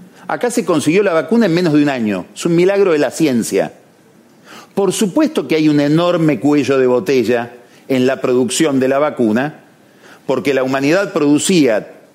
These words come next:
tres mil quinientos millones de vacunas por año, aproximadamente, siempre, y hoy debe producir más de diez mil con esta pandemia.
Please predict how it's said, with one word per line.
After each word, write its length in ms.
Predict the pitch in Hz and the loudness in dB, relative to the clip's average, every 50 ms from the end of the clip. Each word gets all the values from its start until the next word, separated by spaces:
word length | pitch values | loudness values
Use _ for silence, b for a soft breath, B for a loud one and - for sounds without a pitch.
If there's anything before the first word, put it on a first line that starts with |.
| _ _ _ _ _ | _ _ _ _ _
tres 200 | - 147 135 123 | -6 -4 -2 0
mil 220 | 123 160 202 190 139 | 0 0 0 0 0
quinientos 440 | 147 151 156 170 175 170 - 131 113 | 0 0 2 0 0 -2 -2 -2 0
millones 380 | 127 131 113 160 165 156 127 | 0 0 0 0 0 0 0
de 80 | 127 131 | 0 0
vacunas 380 | 135 127 120 147 156 160 151 | 0 0 0 0 -2 -2 0
por 160 | - 147 165 196 | 0 -2 -2 0
año, 240 | 185 151 117 90 - - | 0 -2 -2 -4 -4 -6
aproximadamente, 1200 | 120 - - 117 110 - - 127 127 147 156 160 165 180 180 156 127 101 - 95 78 - - - | -6 -4 -4 -4 -4 -2 -2 0 0 0 0 0 0 0 -2 -2 -2 -2 -2 -2 -4 -6 -10 -12
siempre, 680 | - - - 196 185 160 147 143 123 143 165 190 196 B B B B B B | -6 -2 0 0 0 0 -2 -2 -2 -2 -2 -2 -2 B B B B B B
y 100 | - 117 | 0 2
hoy 100 | 143 170 | 2 2
debe 200 | 180 175 147 135 | 2 2 2 0
producir 400 | 107 - 127 123 120 - 165 160 | 0 0 0 0 0 0 0 0
más 160 | 160 151 123 | 0 0 0
de 80 | 117 117 | 0 2
diez 180 | 117 107 107 151 | 2 2 2 2
mil 220 | 202 175 131 107 | 2 2 2 0
con 160 | 101 101 95 | 0 -2 -2
esta 340 | 95 87 - - 92 87 - - - - _ _ _ _ | -4 -4 -4 -4 -6 -6 -8 -14 -20 -20 _ _ _ _
pandemia. 640 | - 101 101 95 92 87 78 80 82 78 76 73 | -6 -6 -4 -2 -2 -2 -2 -2 -4 -4 -6 -8